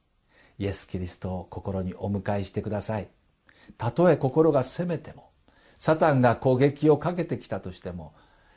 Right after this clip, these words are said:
あなたは神によって愛され、神の目に大切な存在です。主はあなたを愛しています。今日もあなたに手を差し伸べ、あなたを救うために待っておられます。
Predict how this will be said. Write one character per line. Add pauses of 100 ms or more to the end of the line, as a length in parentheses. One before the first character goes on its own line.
(400)
あ
な
た
は
神
に
よ
っ
て
愛
さ
れ、 (560)
神
の
目
に (200)
大
切
な
存
在
で
す。 (260)
主
は
あ
な
た
を
愛
し
て
い
ま
す。 (320)
今
日
も
あ
な
た
に
手
を
差
し
伸
べ、 (260)
あ
な
た
を
救
う
た
め
に (240)
待
っ (200)
て
お
ら
れ
ま
す。